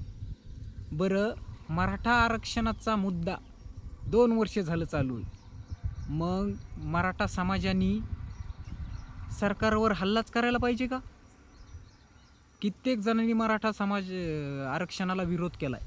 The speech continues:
मग मराठा समाजाने त्या सर्वांवर हल्लेच करायला पाहिजेत का? बरोबर ना? आळंदीमध्ये तुम्ही वारकरी संप्रदायावर लाठी हल्ला केला, आंतरवालीमध्ये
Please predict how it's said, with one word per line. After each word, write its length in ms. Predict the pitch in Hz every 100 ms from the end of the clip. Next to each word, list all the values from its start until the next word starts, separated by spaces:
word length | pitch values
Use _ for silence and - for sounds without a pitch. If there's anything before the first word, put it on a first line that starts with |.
| - - - -
मग 160 | 170
मराठा 380 | 185 180 196 196
समाजाने 460 | 202 208 208 208 208
त्या 140 | 196
सर्वांवर 880 | - 196 196 208 208 208 208 202 202 151
हल्लेच 340 | 180 190 202
करायला 240 | 220 214
पाहिजेत 300 | 220 226 208 226
का? 80 | 240 - - - - - - - - - - - - - - - - - - - -
बरोबर 340 | 175 202 226 208
ना? 100 | - - - - - - - - - - - - - - - - - - - - - - - - - - 135
आळंदीमध्ये 840 | 170 220 226 254 220 160 180 196 233 - - - -
तुम्ही 160 | 190 196
वारकरी 500 | 180 185 - 202 202
संप्रदायावर 760 | 196 175 190 180 180 185 196 - - - -
लाठी 280 | 156 165 180
हल्ला 260 | 156 143 143
केला, 260 | 135 113 - - - - - - -
आंतरवालीमध्ये 1040 | 131 160 147 185 175 175 175 170 147 156